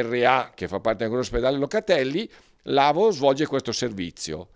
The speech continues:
Abbiamo un grande bisogno di volontari anche a mezzogiorno, perché è la, è la fascia più scoperta, e quindi ci proporremo, ripeto, domenica ventitré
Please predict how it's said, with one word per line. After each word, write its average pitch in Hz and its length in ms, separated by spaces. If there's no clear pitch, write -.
Abbiamo 151 340
un 160 60
grande 143 340
bisogno 135 360
di 135 80
volontari 123 640
anche 120 280
a 117 40
mezzogiorno, 107 960
perché 113 320
è - 20
la, 110 220
è 98 100
la 104 80
fascia 110 400
più 104 160
scoperta, 95 880
e 208 100
quindi 220 580
ci - 160
proporremo, 156 920
ripeto, 139 520
domenica 123 500
ventitré 120 800